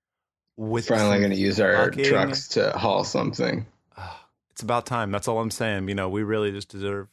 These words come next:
Speaker 1: we deserve a day to be recognized. You know, it's been a rough road to get here to come steal
Speaker 2: Yeah.
Speaker 1: land from
Speaker 2: But in all, in
Speaker 1: native
Speaker 2: all
Speaker 1: people and
Speaker 2: seriousness, today is a day where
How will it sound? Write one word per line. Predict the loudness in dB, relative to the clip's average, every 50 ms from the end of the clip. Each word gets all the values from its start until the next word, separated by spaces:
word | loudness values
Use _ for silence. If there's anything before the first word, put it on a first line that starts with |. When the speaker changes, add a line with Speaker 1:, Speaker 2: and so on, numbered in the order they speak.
| _ -10
Speaker 1:
we | -6 -4 -4
deserve | -2 -2 -2 -2 -2 -2 -4
a | -4
day | -2 0 0 0 -2 -4 -6 -10 _
to | -12 -8
be | -4 -2 -2
recognized. | 0 -2 -2 -4 -6 -6 -4 -2 0 0 -2 -2 -4 -8 -12 _ _ _ _ _ _ _ -10
You | -6 -4
know, | -4 -4 -4 -6 -8 -12 _ _ _
it's | -10 -10 -10 -6
been | -2 0 0 0
a | 2
rough | 0 0 -2 -2 -2 -2
road | 0 0 0 0 -2 -4 -6 _
to | -8 -4
get | -2 0 0 0 0
here | 0 0 0
to | 0 -2 -4 -6 -8 _ _ _ _ _ _ _ -6
come | -2 0 0 0 0
steal | -2 -4 -2 0 2 2 4 4
Speaker 2:
Yeah. | 4
Speaker 1:
land | 2 2 2 0 0 -2 -4
from | -2 -2 0 2
Speaker 2:
But | 4 4 4 4
in | 4
all, | 4 4
in | 4
Speaker 1:
native | 4 4 4 4
Speaker 2:
all | 4 4 2
Speaker 1:
people | 2 2
and | 2 4 4 4 4 2
Speaker 2:
seriousness, | 2 0 0 -2 -2 -4 -4
today | -6 -4 -2 2 2 4 4 2 2 0
is | -2 -2 -4 -2
a | -4 -2
day | 0 0 2 2 2 2 2 2 0
where | 0 0 0 2 2 2 2 0 0 -2 -6